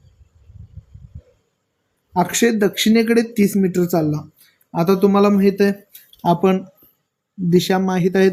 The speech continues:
प्रत्येक वेळी लिहून घ्यायची गरज नाही. जर तुम्ही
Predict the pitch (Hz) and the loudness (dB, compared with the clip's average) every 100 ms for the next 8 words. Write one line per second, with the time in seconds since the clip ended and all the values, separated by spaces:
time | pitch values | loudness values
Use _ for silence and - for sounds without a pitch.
0 | 185 185 170 185 185 185 190 185 185 185 | 0 -2 0 2 4 2 2 0 0 0
1 | 180 190 180 180 175 185 - - - 170 | 0 0 0 0 0 -4 -8 -14 -12 -4
2 | 170 190 190 190 202 | 0 0 2 2 2